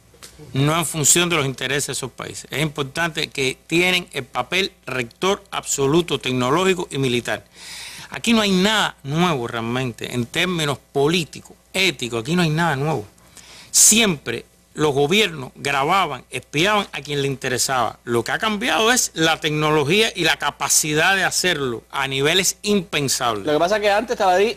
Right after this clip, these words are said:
Speaker 2: fundamentalmente el espionaje era contra otros gobiernos y contra ciudadanos seleccionados.
Speaker 1: Sí,
Speaker 2: Ahora
Speaker 1: no.
Speaker 2: estamos hablando con, con, con, a toda la humanidad prácticamente, ¿no?
Speaker 1: Sí, pero,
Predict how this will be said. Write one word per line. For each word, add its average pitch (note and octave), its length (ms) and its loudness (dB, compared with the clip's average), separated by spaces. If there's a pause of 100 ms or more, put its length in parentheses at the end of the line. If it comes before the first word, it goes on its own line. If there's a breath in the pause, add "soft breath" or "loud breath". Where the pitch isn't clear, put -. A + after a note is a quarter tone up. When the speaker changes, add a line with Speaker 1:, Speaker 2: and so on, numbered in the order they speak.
Speaker 2:
fundamentalmente D#3 600 0
el G3 60 4
espionaje F3+ 400 2
era E3+ 160 4
contra D3 280 -2
otros F3 200 2
gobiernos G#3+ 580 2
y F3 80 2
contra D#3+ 380 0
ciudadanos D#3+ 360 2
seleccionados. D#3 480 2
Speaker 1:
Sí, D#3+ 180 2 (120)
Speaker 2:
Ahora D#3 160 2
Speaker 1:
no. E3+ 60 2
Speaker 2:
estamos G#3 160 4
hablando A3 280 4
con, A3+ 140 -2
con, E3+ 300 -4 (100)
con, D#3+ 240 0
a D#3 120 0
toda G#3+ 200 4
la G#3 60 4
humanidad G3 260 2
prácticamente, E3 500 2
¿no? - 80 6
Speaker 1:
Sí, F#3+ 140 6
pero, D3+ 360 0